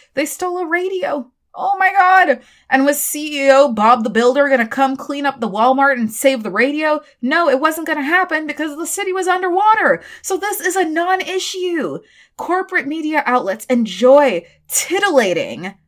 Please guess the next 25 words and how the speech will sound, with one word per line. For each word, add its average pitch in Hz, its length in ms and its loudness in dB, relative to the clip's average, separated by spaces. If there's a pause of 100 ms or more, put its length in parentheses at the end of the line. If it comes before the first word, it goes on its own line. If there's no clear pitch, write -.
(120)
their 226 160 2
white 196 320 0
viewers 151 520 -8 (180)
with 220 320 2
depictions 190 800 -4 (240)
of 180 320 0 (180)
criminal 285 720 0
black 370 560 2
people. 403 680 -2 (180)
And 214 160 0
it's 254 180 -6
like, 247 320 -2 (140)
th-, 320 240 -2
this 381 460 -6
is 330 200 -6
not, 339 500 -4
a, 285 200 -6
this 381 220 -4
is 311 120 -10
just - 220 -8
imaginary, 190 1000 2
people. 170 600 -4 (580)
A 208 60 0
popular 294 540 2
meme 156 340 -8